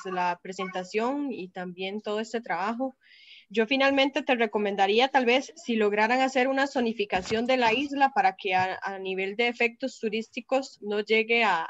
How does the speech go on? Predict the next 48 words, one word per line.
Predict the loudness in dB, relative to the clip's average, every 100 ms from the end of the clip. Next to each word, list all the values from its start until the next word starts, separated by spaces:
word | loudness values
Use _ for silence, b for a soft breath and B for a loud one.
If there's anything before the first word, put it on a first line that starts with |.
| -8
a, | -10 -8 -8 -8 -10 -18 _ _ _ _ -6
a | 0
desplazarlos | 0 0 -4 0 2 4 2 0
o |
afectarlos. | -2 -4 2 4 4 2 -10 -16 B B B B -4
Creo | 0 2
que | 2
di-, | 0 0
todas | 0 0 0
estas | -4 -6 -4
investigaciones | -4 -2 -4 -4 -2 -2
las | -2 -2
pueden | -2 -2
utilizar | -2 -4 -6 -6
como | -4 -4 -2
base | -2 -2
para | -4 -6
respaldarlo | -8 -10 -8 -2 0 0
y, | -4 -6 B B -20 B -2
y |
bajo | 2 4 2
una | 2 2
zonificación | 2 0 -2 -2 -2 0 0
y | 2
uso | 0 0 0
de | 0
suelo | 0 0 0
se | -2
puede | -6 -4
establecer | -2 -2 -2 -2 -4 -6
qué | -2
áreas | 0 0 -4
pueden | -6 -6 -6
ser | -6
intervenidas | -6 -4 -6 -8 -8 -10 -12
y |
cuáles | -14 -12 -10 -10
no. | -10
Entonces | -10 -12 -14 -10
eso | -10 -8
sería | -8 -6 -6
buen, | -6 -8 -12
eh, | -14
interesante | -12 -12 -10 -10 -6
que | -8
también | -8 -8 -8
se | -10
trabajen, | -4 0 0 -2 -6